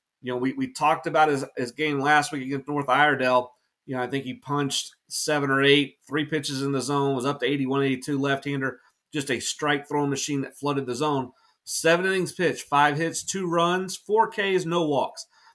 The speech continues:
That's two straight outings now against in the fourth round in the East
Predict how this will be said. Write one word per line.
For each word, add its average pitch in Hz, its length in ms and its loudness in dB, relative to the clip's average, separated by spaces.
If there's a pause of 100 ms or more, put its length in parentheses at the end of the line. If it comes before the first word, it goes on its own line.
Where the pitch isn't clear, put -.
(160)
That's 156 280 0
two 254 200 0
straight 214 380 2
outings 196 460 2
now 147 400 0 (280)
against 147 400 -4
in 143 60 -2
the 135 60 0
fourth 202 400 2
round 196 460 -4
in 151 140 -2
the 151 100 -2
East 170 340 -6